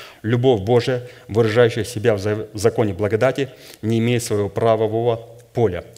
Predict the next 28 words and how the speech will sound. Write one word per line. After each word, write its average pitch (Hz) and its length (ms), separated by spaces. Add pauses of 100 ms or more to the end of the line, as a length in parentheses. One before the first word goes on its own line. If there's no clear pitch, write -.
(140)
В - 80
силу 151 260
чего 123 460 (300)
власть 120 520
любви 113 280
Божией 107 400
агапы, 101 540 (260)
содержащаяся 110 1080
в 104 100
законе 113 360
благодати 101 680 (140)
и 151 260
изливающаяся 120 760
в 101 40
наши 110 240
сердца 104 280
Духом 110 240
Святым, 131 480 (220)
обретает 123 480
свою 110 220
легитимность 101 600
и 123 60
свои 113 260
юридические 107 480
полномочия 120 520
в - 20
наших 113 280
сер-, 120 140